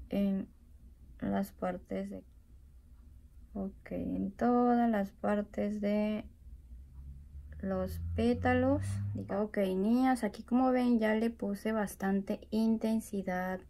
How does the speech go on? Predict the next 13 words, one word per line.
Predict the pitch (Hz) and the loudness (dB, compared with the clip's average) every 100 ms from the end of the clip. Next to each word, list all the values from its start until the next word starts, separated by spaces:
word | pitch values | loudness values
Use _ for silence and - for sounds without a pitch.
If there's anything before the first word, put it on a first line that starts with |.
| - | -10
a | 185 180 | -6 -4
los | 175 175 175 170 190 - - - - - - - - - - - | -2 -2 -4 -6 -10 -14 -20 -20 -20 -20 -20 -20 -20 -20 -18 -6
disque | 190 190 180 - - | -2 -2 -4 -12 -12
pétalos. | 180 - 208 240 233 240 240 254 269 269 - - - | -10 -2 0 0 0 -2 0 2 0 -2 -10 -20 -16
Todo | 220 233 | -8 -2
lo | 240 214 | 0 0
que | 196 | 0
es | 202 | 0
mi | 214 220 220 214 | 2 4 4 2
ojito, | 190 240 240 494 440 - - - - - - - - - - | 0 -2 2 2 2 -6 -20 -20 -20 -20 -20 -20 -20 -16 -6
a | 196 | -2
los | 185 190 | 0 2
lados | 220 247 254 269 262 - - - | 4 6 6 2 0 -8 -14 -16